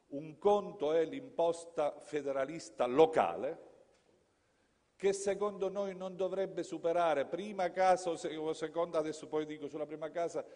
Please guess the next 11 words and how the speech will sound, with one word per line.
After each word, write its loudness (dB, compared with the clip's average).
seconda 2
e 2
altri 0
immobili, -4
lo -2
zero 2
quattro, -2
non -2
lo 2
zero -2
settantasei -10